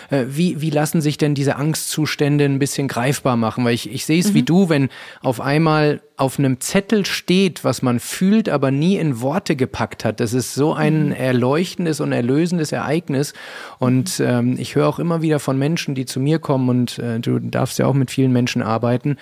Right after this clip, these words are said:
Speaker 1: dass sie froh sind, dass es endlich mal offiziell oder schriftlich
Speaker 2: Mhm.
Speaker 1: ist, das, was
Speaker 2: Mhm.
Speaker 1: man fühlt.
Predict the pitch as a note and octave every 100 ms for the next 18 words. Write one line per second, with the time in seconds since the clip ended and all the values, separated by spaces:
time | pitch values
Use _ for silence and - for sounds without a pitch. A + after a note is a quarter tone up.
0 | - - - - _ - B2 - C3 -
1 | - - C#3+ E3 E3+ E3 C#3 C3 A#2+ -
2 | D3 E3 D#3 - C3+ B2+ C3+ - C3+ -
3 | C3+ - - C#3+ D#3 D3 C3 B2 A2 -
4 | - G3 - G#3 F3+ F#3 E3 D3 - C3
5 | C#3+ - C3 C3+ C3+ A#2+ A2 - D#3 D3
6 | A2 -